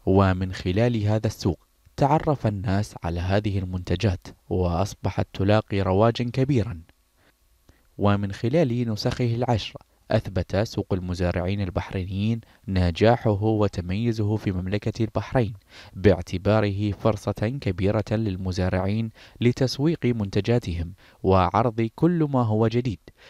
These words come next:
ومنصة مهمة لتشجيع الأيدي العاملة البحرينية في مجال الزراعة لزيادة المزروعات، بالإضافة إلى سوق المزارعين يعد مكانا يبعث على البهجة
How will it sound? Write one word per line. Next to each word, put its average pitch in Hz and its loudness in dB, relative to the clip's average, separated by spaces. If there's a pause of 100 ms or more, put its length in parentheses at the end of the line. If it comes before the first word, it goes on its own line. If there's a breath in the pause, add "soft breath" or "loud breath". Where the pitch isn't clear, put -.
(120)
ومنصة 92 0
مهمة 107 -2
لتشجيع 107 -2
الأيدي 95 -2
العاملة 104 0
البحرينية 120 0 (280 soft breath)
في 190 -2
مجال 117 2
الزراعة 95 -2
لزيادة 101 -2
المزروعات، 117 -2 (400 loud breath)
بالإضافة 104 0 (300 soft breath)
إلى 147 2
سوق 160 -2
المزارعين 101 -2 (340 loud breath)
يعد 113 4
مكانا 110 0
يبعث 113 -2 (120)
على 90 -2
البهجة 107 -2